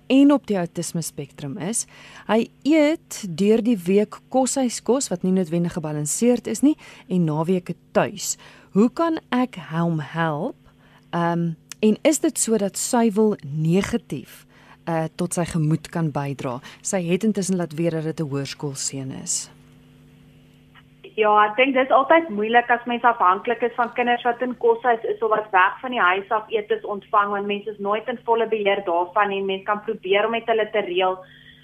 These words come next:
Speaker 2: maar dis altyd moeilik omdat hulle groot maat moet kook vir sulke kinders, dat dit altyd moeilik is om vir jou kind spesifiek iets, um, anders te, um, te doen. Um, dis, as mens kyk na B-vitamiene, ons weet B-vitamiene het baie,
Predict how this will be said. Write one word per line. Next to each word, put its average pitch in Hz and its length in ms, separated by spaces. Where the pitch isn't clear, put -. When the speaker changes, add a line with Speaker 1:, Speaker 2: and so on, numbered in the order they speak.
Speaker 2:
maar 202 180
dis 214 160
altyd 240 380
moeilik 214 300
omdat 220 220
hulle 220 160
groot 254 420
maat 214 280
moet 208 180
kook 233 520
vir 214 120
sulke 214 540
kinders, 196 380
dat 196 120
dit 190 120
altyd 208 320
moeilik 190 360
is 180 180
om 190 200
vir 208 100
jou 175 260
kind 208 220
spesifiek 208 580
iets, - 380
um, 175 380
anders 220 340
te, 208 220
um, 190 200
te 208 200
doen. 233 260
Um, 196 200
dis, 240 160
as 247 260
mens 285 220
kyk 285 240
na 294 100
B-vitamiene, 220 880
ons 208 180
weet 233 340
B-vitamiene 202 1160
het 370 200
baie, 180 520